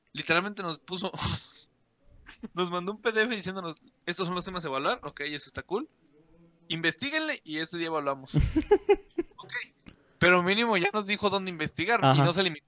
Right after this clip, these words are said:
Speaker 1: a un libro, nos puso varias, nos puso varias fuentes y nos mandó los libros.
Speaker 2: Que
Speaker 1: O sea,
Speaker 2: se
Speaker 1: mínimo,
Speaker 2: agradece.
Speaker 1: bueno.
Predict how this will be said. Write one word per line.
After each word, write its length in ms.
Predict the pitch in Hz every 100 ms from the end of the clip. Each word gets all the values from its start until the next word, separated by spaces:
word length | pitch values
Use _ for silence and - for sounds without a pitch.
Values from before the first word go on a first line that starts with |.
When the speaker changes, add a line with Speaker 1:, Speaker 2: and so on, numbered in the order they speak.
| -
Speaker 1:
a 20 |
un 60 | -
libro, 240 | 202 196
nos 200 | 143 127
puso 280 | - 147 165
varias, 400 | 151 147 143 - - 139 143
nos 140 | 143 143
puso 240 | 160 175
varias 240 | 175 170 -
fuentes 420 | 196 233 302 311
y 80 | 185
nos 160 | 143
mandó 260 | 139 139 151
los 200 | 190 175
libros. 460 | 214 254 202 - - _
Speaker 2:
Que 80 | 135
Speaker 1:
O 20 |
sea, 60 | 135
Speaker 2:
se 60 |
Speaker 1:
mínimo, 180 | 113 113
Speaker 2:
agradece. 220 | 120 175 175
Speaker 1:
bueno. 240 | 170 156